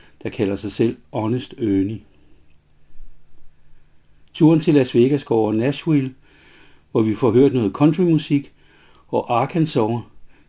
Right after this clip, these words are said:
til vi kommer op på Route sixty-six ved Oklahoma City. Som sangen, der var vi også i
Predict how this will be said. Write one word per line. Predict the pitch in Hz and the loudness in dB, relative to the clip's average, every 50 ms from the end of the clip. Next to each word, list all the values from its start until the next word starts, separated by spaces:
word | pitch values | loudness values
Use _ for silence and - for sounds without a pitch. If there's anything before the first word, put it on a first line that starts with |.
| _ _ | _ _
til | - - 139 | -6 -4 -4
vi | 113 | -4
kommer | 104 - 131 113 117 117 | 0 0 0 2 4 2
op | 123 127 - | 2 0 0
på | - | 0
Route | 151 131 120 123 139 143 | 2 2 2 0 -2 -4
sixty-six | - - 139 123 - - 120 - - - 165 165 156 - - - - _ _ _ - - _ _ _ | -4 -8 -8 -8 -6 -8 -10 -8 -2 -2 -2 -2 -2 -8 -18 -20 -20 _ _ _ -20 -20 _ _ _
ved | 135 135 | 2 2
Oklahoma | 120 117 - - 135 107 117 110 98 107 113 | 2 0 0 0 -2 0 2 0 0 0 -2
City. | 113 - - 98 92 87 95 101 98 - - - - - - - - - - - - - - - - - - - - - - - - - - - - - - _ - _ _ - - - - - | -4 -4 -4 -4 -2 -2 -4 -8 -10 -12 -20 -20 -20 -20 -10 -6 -2 0 2 2 2 0 -2 -6 -14 -16 -14 -10 -10 -10 -10 -10 -16 -20 -20 -20 -20 -20 -20 _ -20 _ _ -20 -20 -20 -20 -20
Som | - - - - 120 127 | -16 -4 -2 0 0 0
sangen, | 123 - 139 139 160 175 180 165 151 127 - - | 0 0 0 0 0 0 0 0 0 0 -2 -4
der | 131 | -2
var | 117 135 139 | 0 2 2
vi | 135 123 110 | 2 2 2
også | 107 110 120 127 - 170 | 2 2 0 0 0 0
i | 151 117 101 101 - | 0 0 0 -6 -8